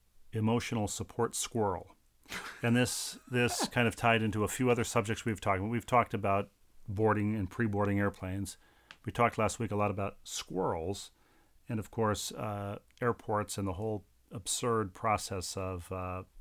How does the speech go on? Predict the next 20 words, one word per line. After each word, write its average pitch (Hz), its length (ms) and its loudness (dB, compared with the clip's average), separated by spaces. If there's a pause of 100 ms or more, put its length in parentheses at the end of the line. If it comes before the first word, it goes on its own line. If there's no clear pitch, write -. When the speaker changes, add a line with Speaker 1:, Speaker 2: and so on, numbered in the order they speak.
(300)
Speaker 1:
the - 140 2
whole 110 200 2
subculture 104 600 0
on 98 80 0
airplanes 92 480 -4
is, 87 280 -4
is 95 240 -6
a 92 180 -6
frequent 98 480 -6
subject 92 480 -6
in 98 60 -4
the 87 60 -4
last 90 340 -8
year 95 180 -6
on 95 120 -6
this 95 120 -12
podcast. - 580 -12 (160)
Speaker 2:
The 147 160 -10
emotional 156 680 -8
support 139 640 -8